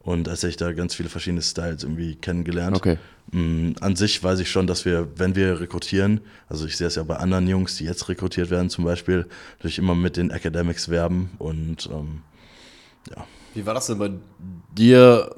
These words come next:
Speaker 3: Jetzt reden wir ja wirklich über eine Top-Ten-Uni einfach, ist halt einfach so. Ähm,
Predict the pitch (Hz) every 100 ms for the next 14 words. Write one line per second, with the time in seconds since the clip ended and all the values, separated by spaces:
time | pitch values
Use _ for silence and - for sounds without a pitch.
0 | 92 104 95 107 117 110 104 98 110 113
1 | 101 98 95 92 - 101 - 110 101 -
2 | - _ _ - 101 98 90 90 85 92
3 | 107 90 87 87 85 87 92 80 62 95
4 | 95 95 95 95